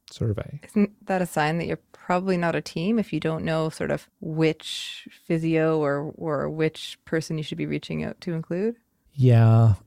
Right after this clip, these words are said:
Speaker 1: i-, it is, isn't it? But, but maybe that's, that's how you start, right? You say, "We're really wanting to get a sense of who's on our team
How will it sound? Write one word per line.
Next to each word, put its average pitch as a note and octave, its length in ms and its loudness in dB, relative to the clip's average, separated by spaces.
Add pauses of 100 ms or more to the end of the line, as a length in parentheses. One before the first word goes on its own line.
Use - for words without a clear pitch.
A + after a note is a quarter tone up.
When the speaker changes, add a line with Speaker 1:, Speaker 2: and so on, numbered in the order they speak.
(140)
Speaker 1:
i-, F3 40 6
it B2 260 6
is, A#2+ 200 8
isn't A2+ 220 8
it? F#2+ 280 4
But, B2 240 2
but B2+ 140 4
maybe B2+ 240 8
that's, A#2+ 260 6
that's A2 220 4
how A2+ 80 8
you G#2 100 8
start, A#2 540 2
right? F2+ 180 2
You - 80 -2
say, G2 200 2
"We're G2 180 4
really G#2+ 260 8
wanting G2 260 8
to F#2+ 140 2 (260)
get F#2+ 160 2
a F#2 100 4
sense F#2 300 4
of F#2 220 4 (380)
who's A2+ 320 6
on G#2 160 8
our F#2+ 160 8
team F#2 480 4